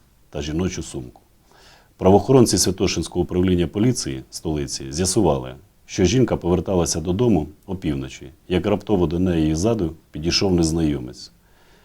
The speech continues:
Потерпіла, не втрачаючи часу, звернулася до правоохоронних органів, що дозволили розпочати пошук кривдника. Оперативні співробітники встановили особу чоловіка,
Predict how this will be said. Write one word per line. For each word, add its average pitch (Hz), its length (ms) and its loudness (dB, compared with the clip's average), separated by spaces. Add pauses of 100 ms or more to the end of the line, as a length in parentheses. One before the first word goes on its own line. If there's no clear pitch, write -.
(280)
Потерпіла, 113 520 6
не 101 100 6
втрачаючи 95 580 0
часу, 120 360 -2
звернулася 92 560 0
до 78 120 -4
правоохоронних 80 760 -4
органів, 67 400 -10 (220)
що - 180 -6
дозволили 101 640 2
розпочати 85 580 -8
пошук - 400 -6
кривдника. 65 500 -14 (1200)
Оперативні 113 560 6
співробітники 107 680 4
встановили 95 560 4
особу 92 460 0
чоловіка, 82 580 -2